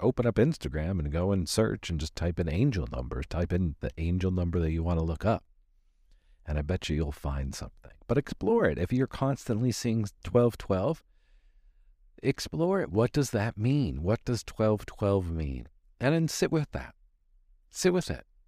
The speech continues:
Start noticing what comes up. Noticing if it is something like ten ten, everything is working out, moving towards your higher purpose,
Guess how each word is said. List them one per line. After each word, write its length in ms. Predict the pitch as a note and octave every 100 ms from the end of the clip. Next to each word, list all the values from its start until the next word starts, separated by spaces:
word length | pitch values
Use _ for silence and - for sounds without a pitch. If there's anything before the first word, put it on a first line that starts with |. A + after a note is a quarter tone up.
| _ _ _ _
Start 480 | - - C3+ C#3+ C3
noticing 540 | C#3 C#3 C#3+ - B2+
what 160 | A#2+ A#2+
comes 320 | - A2+ G#2+
up. 200 | D3 G2+ - _ _ _ _ _ - -
Noticing 600 | G2 D3 F#3 G#2+ E2+ D#2
if 160 | E2 G#2+
it 80 |
is 180 | G#2 B2
something 520 | - G2+ F#2+ - F#2+
like 260 | F2+ F2+ -
ten 260 | - G2 F#2+
ten, 280 | A#2+ A2+
everything 400 | F2+ F#2+ G2+ F#2+
is 120 | F#2+ E2
working 440 | F#2 F#2+ F2+ D2
out, 360 | C2+ A2+ G2 - _ _ _ _ -
moving 420 | G2+ A#2 G2 F#2+
towards 480 | F#2 G2+ G2 F#2+ F2
your 140 | F2+
higher 400 | E2 G2+ G2 E2
purpose, 720 | - - D#3+ - E2 G2+ -